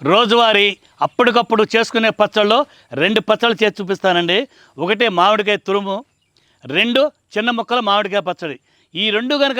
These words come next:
మనం అన్నం తినేటప్పుడు డైనింగ్ టేబుల్ మీద పెట్టుకుంటే తురుము తినాలనుకున్న వాళ్ళు తురుము తింటారు, ముక్కల పచ్చడి తినాలనుకున్న వాళ్ళు ముక్కల పచ్చడి తింటారు. తృప్తిగా మంచి టేస్టీగా తినొచ్చు అనమాట. అందుకని ఈరోజు మీకు తురుము పచ్చడి, ముక్కల పచ్చడి, రెండు పచ్చళ్ళు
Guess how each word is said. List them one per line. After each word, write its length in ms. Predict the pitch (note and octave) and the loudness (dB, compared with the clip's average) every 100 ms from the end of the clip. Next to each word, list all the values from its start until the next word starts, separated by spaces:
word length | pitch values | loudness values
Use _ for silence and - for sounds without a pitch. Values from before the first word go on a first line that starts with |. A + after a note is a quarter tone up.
| B3 | -2
మనం 120 | A#3 A3+ | 0 -2
అన్నం 180 | A3 B3 | -2 -6
తినేటప్పుడు 420 | A#3+ A#3 A3+ G#3+ F3 | -8 -6 -6 -6 -4
డైనింగ్ 280 | G#3+ A#3+ G#3+ | -4 -4 -8
టేబుల్ 160 | A3 G#3+ | -8 -8
మీద 80 | G3 | -12
పెట్టుకుంటే 440 | F#3 F#3+ F#3+ F#3 F3+ F3+ F3+ _ _ _ _ | -14 -14 -10 -6 -4 -6 -10 _ _ _ _
తురుము 200 | E3 G#3 G3+ | -12 -10 -6
తినాలనుకున్న 480 | G#3 G3+ G3 F#3+ G3 | -2 0 -2 -4 -6
వాళ్ళు 160 | F#3+ | -6
తురుము 180 | G#3 A#3+ A#3+ | -6 -6 -6
తింటారు, 320 | A#3 C4 F#3+ - _ _ - | -4 -6 -8 -16 _ _ -20
ముక్కల 220 | F3+ B3+ A#3+ | -8 -6 -2
పచ్చడి 220 | A#3+ A3+ A3 | -4 -6 -6
తినాలనుకున్న 320 | A3 G#3+ G#3 | -6 -6 -6
వాళ్ళు 140 | B3+ G3+ | -8 -8
ముక్కల 180 | A3+ G3+ | -8 -6
పచ్చడి 220 | G3+ G3 F3+ | -6 -8 -12
తింటారు. 300 | E3+ E3 B2+ - _ _ - | -10 -8 -8 -14 _ _ -16
తృప్తిగా 460 | F#3 - A3+ G#3 E3+ _ _ C#3 | -16 -8 -4 -2 -2 _ _ -18
మంచి 200 | D3+ - - | -16 -16 -10
టేస్టీగా 500 | G3 G#3 G3 G3 F3 C#3+ _ _ - | -8 -8 -8 -4 -4 -4 _ _ -10
తినొచ్చు 320 | F#3+ F#3+ E3+ | -8 -6 -6
అనమాట. 280 | D3+ C3+ B2 - _ - | -4 -6 -8 -14 _ -8
అందుకని 360 | E3+ F#3+ G#3+ G#3 F3+ | -6 -2 -2 -2 -2
ఈరోజు 220 | G3 F#3+ F3+ | -2 -4 -6
మీకు 220 | D#3+ G3+ E4 - _ _ _ _ | -4 -2 -4 -8 _ _ _ _
తురుము 220 | G3 A#3 A3 | -6 -4 -2
పచ్చడి, 360 | A3 - G#3+ A#3 C4 _ _ _ D#3 | -2 -2 -2 -2 -4 _ _ _ -16
ముక్కల 220 | F3+ A#3 G#3 | -4 -2 0
పచ్చడి, 320 | G#3 G#3 F#3 C3+ _ _ C3 | -2 -4 -6 -8 _ _ -8
రెండు 200 | G3 A#3 A3 | -8 -6 -6
పచ్చళ్ళు 360 | A#3+ A#3 A#3 | -6 -4 -6